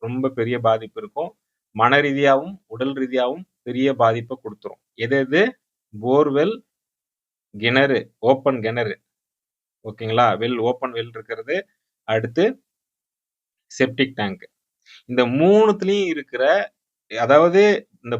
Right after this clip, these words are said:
போர்வெல்லும் கிணறு ஓரளவுக்கு ஒண்ணு போகுது, செப்டிக் டேங்க் ஒத்து போல, எப்படி சார் இது அப்படின்னு கேட்டீங்கன்னா, இந்த மூணுமே என்னென்ன வேலை செய்யணும்னு புரிஞ்சுக்குங்க. ரெண்டு ஆங்கிள் பாருங்க.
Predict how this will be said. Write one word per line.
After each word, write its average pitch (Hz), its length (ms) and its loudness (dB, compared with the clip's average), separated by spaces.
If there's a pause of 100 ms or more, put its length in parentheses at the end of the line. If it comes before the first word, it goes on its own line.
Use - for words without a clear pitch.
போர்வெல்லும் 180 880 2
கிணறு 160 460 -2 (320)
ஓரளவுக்கு 143 540 2
ஒண்ணு 135 260 0
போகுது, 127 320 -4 (400)
செப்டிக் 175 400 -4
டேங்க் 180 240 2
ஒத்து 156 240 2
போல, 147 280 0
எப்படி 139 280 -4
சார் 139 240 -2
இது 123 140 -4
அப்படின்னு 127 300 -10
கேட்டீங்கன்னா, 110 560 -10 (480)
இந்த 131 200 0
மூணுமே 185 600 0
என்னென்ன 165 360 -4
வேலை 147 180 6
செய்யணும்னு 147 320 -16
புரிஞ்சுக்குங்க. 131 600 -8
ரெண்டு 151 340 -2
ஆங்கிள் 147 380 -2
பாருங்க. 107 320 -2